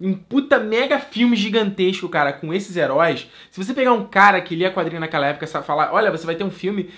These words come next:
dos Vingadores e vai ter o Ultron e vai ter o Visão, tipo, vai ter o filme do Pantera Negra", sabe? É uma coisa que era impensável. E aí, a gente tem esses baita filmes agora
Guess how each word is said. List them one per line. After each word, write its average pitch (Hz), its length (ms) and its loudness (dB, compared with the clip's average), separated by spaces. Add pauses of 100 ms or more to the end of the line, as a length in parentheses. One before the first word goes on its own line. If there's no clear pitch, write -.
(100)
dos 160 160 -4
Vingadores 190 1200 0 (180)
e 185 120 -4
vai 196 100 4
ter 208 140 -2
o 208 80 -2
Ultron 220 640 0
e 208 60 -4
vai 190 120 0
ter 196 100 -6
o 202 80 -6
Visão, 180 800 -2 (200)
tipo, 202 240 -6
vai 190 120 2
ter 233 80 4
o 233 40 4
filme 247 140 -4
do 240 80 -4
Pantera 226 460 2
Negra", 185 420 0
sabe? 220 420 -4
É 175 80 -2
uma 254 180 -2
coisa 214 360 -4
que 202 80 -6
era 202 100 -4
impensável. 196 880 -2
E 185 80 -2
aí, 214 400 -2 (560)
a 170 140 2
gente 226 300 -2
tem 147 260 -4 (320)
esses 262 400 0
baita 202 420 4
filmes 180 320 -4
agora 185 560 2